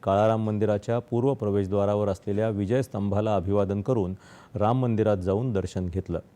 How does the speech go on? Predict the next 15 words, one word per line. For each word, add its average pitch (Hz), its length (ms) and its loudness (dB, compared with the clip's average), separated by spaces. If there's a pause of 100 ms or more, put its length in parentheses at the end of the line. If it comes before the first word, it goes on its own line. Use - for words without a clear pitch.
(720)
डॉक्टर 127 220 4
बाबासाहेब 139 460 6
आंबेडकर 143 400 4
यांच्या 127 340 2
या 135 120 4
मानवमुक्तीच्या 131 840 2
लढ्यासाठी 113 720 2
आणि 104 180 -2
दलितांना 117 560 2
हक्क 113 280 -2
मिळवून 127 380 4
देण्यासाठी 110 520 0
हा 110 100 2
लढा 104 240 2
उभारला. 107 540 2